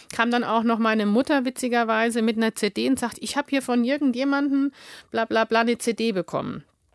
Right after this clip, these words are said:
Die C D war von, war von Robert Betz und die Robert, diese C D hieß „Die Zeit heilt keine Wunden“.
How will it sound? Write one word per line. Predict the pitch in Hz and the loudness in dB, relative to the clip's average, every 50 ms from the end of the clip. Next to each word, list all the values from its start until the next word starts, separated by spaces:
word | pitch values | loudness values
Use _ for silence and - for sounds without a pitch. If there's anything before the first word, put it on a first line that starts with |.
| _ _ - - | _ _ -6 -4
Die | 233 220 | -2 0
C | - 214 | 0 2
D | 196 220 214 | 2 2 4
war | 220 214 | 4 2
von, | 208 208 185 214 | 2 0 0 0
war | 208 190 202 202 | 0 0 0 -2
von | 220 214 | -2 -2
Robert | 196 202 202 190 185 180 - | -2 -2 0 0 -2 -2 -2
Betz | - 233 311 - - | -2 -4 -2 -2 -4
und | 226 220 | -2 -2
die | 208 208 | -2 0
Robert, | 202 208 202 185 - 190 | 0 -2 -2 -4 -4 -4
diese | 202 185 190 - | -4 -6 -6 -4
C | - 208 | -4 -4
D | - 208 220 240 | -2 -2 -4 0
hieß | - 254 247 247 247 - - - - - - - - | 2 2 2 2 2 -2 -8 -14 -20 -20 -18 -12 -10
„Die | 196 - - | -10 -6 -2
Zeit | - - 208 196 214 233 262 254 - - - 214 | 0 2 4 4 4 2 0 -2 -6 -8 -2 0
heilt | 220 208 220 233 233 - - | 2 2 2 0 -4 -8 -6
keine | - 214 196 196 208 208 196 165 | -2 -2 0 0 0 -2 -4 -4
Wunden“. | 165 160 156 151 143 143 123 - | -4 -6 -6 -8 -10 -10 -12 -14